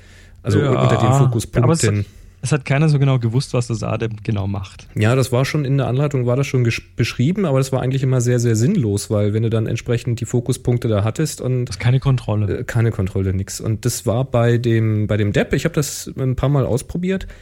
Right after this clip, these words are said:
Speaker 1: war das halt wirklich ganz sinnvoll. Ich dachte auch erst, „Hä, wieso löst er jetzt nicht aus?“ Hab nochmal gelesen, was ich machen soll und dann, „Ah, verstehe.“ Und das hat sie natürlich auch nur,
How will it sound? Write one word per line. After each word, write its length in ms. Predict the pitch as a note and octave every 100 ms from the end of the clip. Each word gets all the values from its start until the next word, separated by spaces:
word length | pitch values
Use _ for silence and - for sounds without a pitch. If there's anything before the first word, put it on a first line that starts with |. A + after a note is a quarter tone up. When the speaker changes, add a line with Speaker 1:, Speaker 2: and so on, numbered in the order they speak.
| - - -
Speaker 1:
war 140 | B2
das 180 | D#3 D3+
halt 120 | C#3
wirklich 280 | B2 G3+ -
ganz 240 | D#3 D#3+
sinnvoll. 380 | E3 B3+ - G2+
Ich 80 | -
dachte 260 | A#2+ A#2
auch 160 | A#2 C3
erst, 220 | B2+ -
„Hä, 160 | A#2 B2
wieso 420 | A2 G#2 G#2+ A2
löst 240 | G#2+ A#2+ B2+
er 60 |
jetzt 200 | A2+ -
nicht 180 | G2+ -
aus?“ 260 | G2 A#3+ -
Hab 140 | C3+
nochmal 240 | A#2+ A#2
gelesen, 320 | G#2+ G#2+ C#3 A#2+
was 100 | A2+
ich 140 | -
machen 260 | G2+ - E3
soll 240 | E3 F3
und 120 | C3
dann, 140 | B2+ B2+
„Ah, 880 | G#3 C4 C#4+ C4+ A#3 G#3 F#3 D3 C3
verstehe.“ 500 | - C3 - C#3 G2 - - - - -
Und 100 | -
das 160 | A2 -
hat 120 | D3+
sie 80 | D3+
natürlich 440 | C#3+ - D#3 D3+
auch 180 | B2 -
nur, 420 | C3 C#3 F#3 E3+